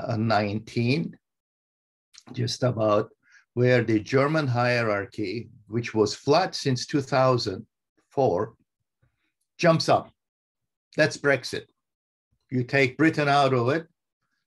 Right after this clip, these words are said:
German hierarchy increases slightly. The second one is convergence of social values.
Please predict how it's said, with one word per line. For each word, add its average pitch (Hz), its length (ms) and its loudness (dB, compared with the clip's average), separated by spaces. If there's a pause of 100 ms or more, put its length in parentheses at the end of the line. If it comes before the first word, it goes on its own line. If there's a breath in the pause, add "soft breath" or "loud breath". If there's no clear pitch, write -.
(140)
German 135 420 -2
hierarchy 117 600 -4
increases 101 800 -8 (800)
slightly. - 600 -4 (2000 soft breath)
The 139 80 4
second 220 480 4
one 131 400 2
is 139 500 2 (360)
convergence 143 840 4
of 120 140 2
social 104 520 -6
values. 71 680 -10